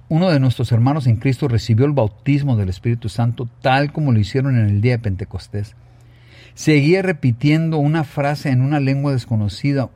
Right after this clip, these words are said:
una y otra vez. Al día siguiente le preguntó a uno de sus profesores universitarios si alguna vez había escuchado esa frase. El profesor dijo que era latín, con una traducción de "mi culpa, mi culpa, mi más grave culpa".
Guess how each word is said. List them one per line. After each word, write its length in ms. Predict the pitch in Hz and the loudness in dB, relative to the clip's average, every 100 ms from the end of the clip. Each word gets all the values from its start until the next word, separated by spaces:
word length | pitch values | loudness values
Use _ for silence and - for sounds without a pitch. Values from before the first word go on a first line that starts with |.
| - | -4
una 360 | 160 170 147 120 | 2 4 4 2
y 60 | |
otra 220 | 107 113 | 0 -2
vez. 300 | 110 139 123 - - - - - - | 0 -2 -4 -10 -20 -20 -20 -14 0
Al 140 | 143 | 2
día 120 | 170 | 2
siguiente 400 | 208 160 190 190 | 0 0 0 2
le 80 | 170 | 0
preguntó 680 | 123 123 117 113 107 160 196 | 2 2 4 4 2 -2 -2
a 100 | 123 | 0
uno 260 | 127 156 170 | 0 2 0
de 100 | 131 | -2
sus 180 | - - | -4 -4
profesores 600 | 123 104 101 156 170 - - | -4 -4 -4 -4 -4 -6 -4
universitarios 760 | 196 196 143 127 120 135 147 | -2 0 -2 -4 -2 -2 -2
si 80 | 123 | 0
alguna 240 | 117 139 | 0 0
vez 180 | 143 156 | 0 -2
había 220 | 113 117 | 0 0
escuchado 380 | 147 - 117 110 | -2 -4 -2 -2
esa 180 | 110 98 | -4 -6
frase. 360 | 98 95 - 107 - - - - - - - | -6 -8 -8 -14 -18 -20 -20 -20 -20 -6 0
El 140 | 147 | 0
profesor 500 | 151 147 120 180 165 | 2 2 2 2 2
dijo 420 | 165 151 202 202 - | 0 2 0 -2 -2
que 160 | 143 | 0
era 160 | 143 175 | 2 2
latín, 460 | 151 120 180 190 - - | 0 0 0 -2 -4 -6
con 140 | - 123 | 2 2
una 220 | 147 156 | 2 -2
traducción 440 | 123 110 - 147 | 0 0 0 0
de 180 | 139 135 | 0 0
"mi 240 | 131 123 120 | 2 2 2
culpa, 540 | 120 185 180 - 123 123 | 0 -2 -2 -6 -6 0
mi 200 | 113 107 | 0 0
culpa, 560 | - 180 156 147 117 | -2 -2 -2 -4 -6
mi 240 | 135 113 110 | 0 2 2
más 320 | 123 147 131 | 2 0 -2
grave 260 | 131 123 | -2 -2
culpa". 480 | 117 139 143 117 101 | -2 -4 -4 -6 -8